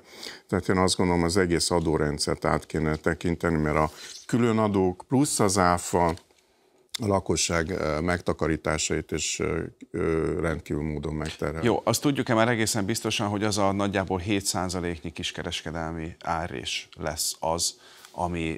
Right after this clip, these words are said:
Speaker 2: a kormány, ö, üzemanyagárszabályozási terveiben, ö, célterületként vagy célösszegként szerepel?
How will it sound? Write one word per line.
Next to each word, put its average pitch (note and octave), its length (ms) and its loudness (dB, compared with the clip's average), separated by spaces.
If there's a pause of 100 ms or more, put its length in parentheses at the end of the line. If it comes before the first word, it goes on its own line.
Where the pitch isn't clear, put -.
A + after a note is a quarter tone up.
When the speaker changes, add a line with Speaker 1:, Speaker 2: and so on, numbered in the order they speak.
Speaker 2:
a E2 440 -2
kormány, E2 560 0
ö, D#2+ 200 -4 (360)
üzemanyagárszabályozási D#2 1300 -4
terveiben, D2+ 760 -6 (640)
ö, - 80 -10 (960)
célterületként D2 920 -4
vagy E2 140 -10
célösszegként - 680 -4
szerepel? - 440 -8